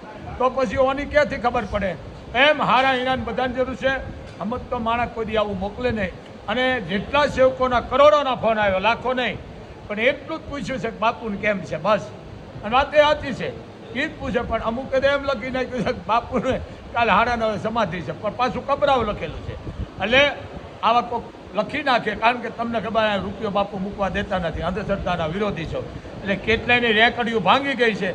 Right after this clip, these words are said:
એટલે કદાચ આવી રીતે કોમેન્ટ કરીને મૂકે, એ તો સારું, એની જરૂર છે.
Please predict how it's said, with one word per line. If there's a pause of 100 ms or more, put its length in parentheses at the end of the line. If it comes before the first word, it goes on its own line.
(280)
એટલે
કદાચ
આવી
રીતે
કોમેન્ટ
કરીને
મૂકે,
એ
તો
સારું, (320)
એની
જરૂર
છે.